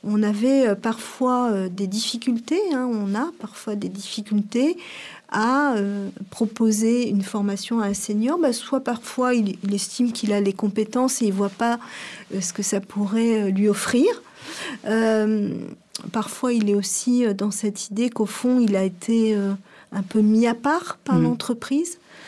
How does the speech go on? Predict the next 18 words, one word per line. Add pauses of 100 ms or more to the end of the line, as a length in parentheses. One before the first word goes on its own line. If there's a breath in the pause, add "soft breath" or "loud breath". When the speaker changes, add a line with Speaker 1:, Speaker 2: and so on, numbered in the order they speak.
(380 loud breath)
Speaker 1:
Euh,
donc,
euh,
c'est
comment
on
les
amène
aussi
à
développer
leur, (160)
leurs
compétences
au
travers
des
formations.